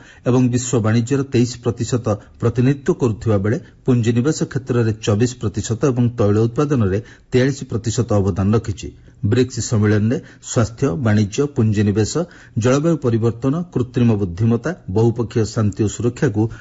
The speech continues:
ପ୍ରାଧାନ୍ୟ ଦିଆଯାଉଛି। ଓଡ଼ିଶାର ଶ୍ରୀକ୍ଷେତ୍ର ପୁରୀରେ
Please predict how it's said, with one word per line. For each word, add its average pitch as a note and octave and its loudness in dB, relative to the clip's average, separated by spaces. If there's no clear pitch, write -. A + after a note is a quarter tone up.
ପ୍ରାଧାନ୍ୟ A#2+ 2
ଦିଆଯାଉଛି। F#2 -2
ଓଡ଼ିଶାର G#3 2
ଶ୍ରୀକ୍ଷେତ୍ର E3+ -2
ପୁରୀରେ C3 0